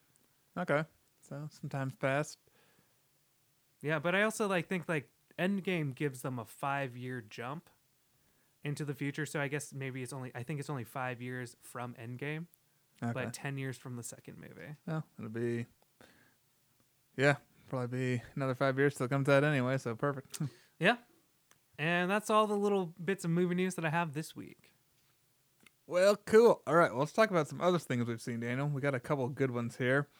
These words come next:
Speaker 1: I know you were assigned a movie. We both saw a great movie in theaters.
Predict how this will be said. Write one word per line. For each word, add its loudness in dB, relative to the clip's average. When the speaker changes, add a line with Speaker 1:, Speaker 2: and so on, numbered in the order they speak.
Speaker 1:
I -2
know 4
you 4
were 4
assigned -2
a -2
movie. 2
We 0
both 4
saw 6
a -2
great 2
movie 0
in -4
theaters. -2